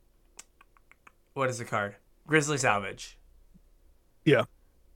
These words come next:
Speaker 1: And they were fine with it being bad Grisly Salvage. Oh, Paulo. Paulo played. I don't know how Paulo did. But Paulo apparently played and was, uh,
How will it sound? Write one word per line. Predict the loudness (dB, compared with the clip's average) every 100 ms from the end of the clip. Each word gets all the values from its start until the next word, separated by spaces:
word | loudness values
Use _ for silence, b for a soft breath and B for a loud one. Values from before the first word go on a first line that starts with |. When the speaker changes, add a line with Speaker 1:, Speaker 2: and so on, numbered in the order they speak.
| _
Speaker 1:
And | 0
they | 2 2
were | 2
fine | 6 6 6
with | 0
it | -2
being | 0 0 0 -2
bad | 4 4 4
Grisly | 0 -4 -4 -4
Salvage. | -4 -4 -6 0
Oh, | 0 0
Paulo. | 2 2 4 2 0 -4 -12 -20 -20 _ 2
Paulo | 6 6 6
played. | 4 2 2
I | 2
don't | 0 0
know |
how | 0
Paulo | 0 0 0 -2
did. | -4 -4 -8 -14 _ _ _ _ _ _ -6
But | -6 -6 -18 0
Paulo | 2 2 0
apparently | 0 -2 -2 -6
played | -4 -4 -2 -4
and | -6 -6
was, | -6 -6 -4
uh, | -4 -2